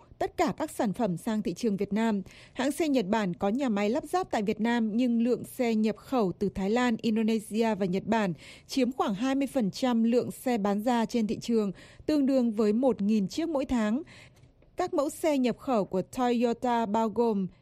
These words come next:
Hilux, Yaris, Fortuner và dòng xe sang Lexus.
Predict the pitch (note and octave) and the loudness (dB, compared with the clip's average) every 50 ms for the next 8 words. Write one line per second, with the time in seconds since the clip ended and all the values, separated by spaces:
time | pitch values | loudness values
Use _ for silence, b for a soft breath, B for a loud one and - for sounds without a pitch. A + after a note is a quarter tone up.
0 | b b - - C#4+ C#4 C4+ C#4 F4 F#4 - - - - - - A3 A3 A#3+ A#3+ | b b -6 -2 0 2 2 2 0 0 -4 -10 -18 -16 -10 -6 -2 0 2 2
1 | A#3 A#3+ B3+ D4+ F#4+ - - - - - - - - - B3+ B3+ B3+ B3 - C#4 | 4 4 2 2 0 -2 -6 -12 -20 -20 -20 -12 -4 -2 0 0 0 -2 -2 -2
2 | A3 G#3+ G#3+ G#3 G3 F#3 E3+ F3 G3+ F#3+ - G#3 G3+ F#3+ F#3 - - B3 A3+ A3 | 0 0 0 0 0 -2 -2 -2 -2 0 0 0 -2 -2 -2 -2 -2 -2 -2 -2
3 | - - A#3 A3 G#3 G#3+ A3 B3+ D4 - - - D#4 D#4+ | -2 -2 -2 0 0 0 0 0 -2 -2 -2 -2 -2 -2